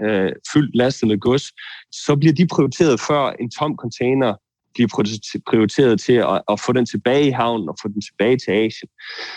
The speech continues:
Så du har en, en, du har, øh, store områder, store, hvad hedder det, truck yards, og der er mange lagerområder, hvor at du har en, en masse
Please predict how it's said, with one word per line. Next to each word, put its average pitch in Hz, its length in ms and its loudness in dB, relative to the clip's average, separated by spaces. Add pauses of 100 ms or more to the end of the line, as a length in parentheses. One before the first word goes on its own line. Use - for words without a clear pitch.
Så - 120 -2
du 139 80 2
har 190 160 2
en, 170 180 4
en, 135 520 2
du 139 120 4
har, 135 400 2
øh, 76 380 0
store 175 360 2
områder, 139 580 0
store, 143 360 -4
hvad 123 140 -12
hedder 117 140 -2
det, 107 380 0
truck 156 220 0
yards, 127 340 0 (120)
og 104 380 -2
der 117 80 -6
er 107 140 -2
mange 139 160 -2
lagerområder, 120 1000 -2
hvor 117 260 0
at 110 180 -6 (120)
du 110 60 -16 (120)
har 143 300 0
en, 110 260 -4
en 117 160 -8
masse 135 280 -2